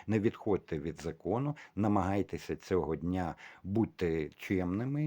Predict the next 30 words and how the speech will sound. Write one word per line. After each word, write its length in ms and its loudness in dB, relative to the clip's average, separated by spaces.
нічого 680 2
такого 440 -4
поганого 560 -2
не 300 -4
робіть 420 -4
і 140 -4
особливо 540 -2
слідкуйте 680 -2
за 140 0
своїми 460 -6
словами. 580 -2
Чим 240 -4
чистіше 640 -4
буде 340 -4
ваша 360 0
мова, 420 0
тим 200 4
гарніше 680 0
буде 480 2
цей 380 0
день. 360 0
Намагайтеся 680 2
цей 260 2
день 240 2
провести 600 2
у 180 -4
роздумах, 720 0
особливо 460 0
це 160 -6
стосується 720 -2